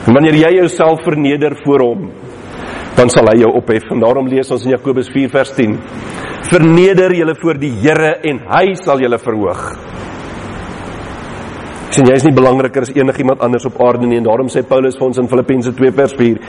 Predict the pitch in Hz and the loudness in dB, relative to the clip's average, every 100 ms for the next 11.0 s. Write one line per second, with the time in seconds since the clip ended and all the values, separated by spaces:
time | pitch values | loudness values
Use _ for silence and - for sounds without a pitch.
0 | - - 139 165 175 185 151 160 190 170 | -14 0 2 4 4 4 2 2 2 2
1 | 160 - 156 156 139 143 165 147 - 147 | 2 2 0 2 0 0 -4 -4 -2 0
2 | 143 139 151 131 156 147 139 143 131 143 | 0 0 -2 -4 -4 0 0 2 0 0
3 | 127 123 - 107 98 95 - - - - | -4 -4 -4 -4 -4 -8 -14 -14 -12 -12
4 | - - - - - - 180 175 190 190 | -14 -14 -14 -14 -6 2 4 6 4 2
5 | 190 185 185 151 156 - 151 143 - - | 2 2 0 0 -2 0 2 2 -2 -4
6 | 165 175 139 - 196 196 - 170 156 151 | 0 0 2 2 2 0 0 0 0 -2
7 | - 160 147 139 123 127 107 95 - - | -2 -2 0 -2 -2 -2 -2 -8 -18 -20
8 | - - - - - - - - - - | -20 -18 -16 -14 -14 -14 -14 -14 -14 -14
9 | - - - - - - - 180 190 190 | -14 -14 -16 -16 -14 -4 2 4 4 4
10 | 185 185 165 - 156 143 151 151 165 147 | 4 2 0 2 2 4 2 2 0 0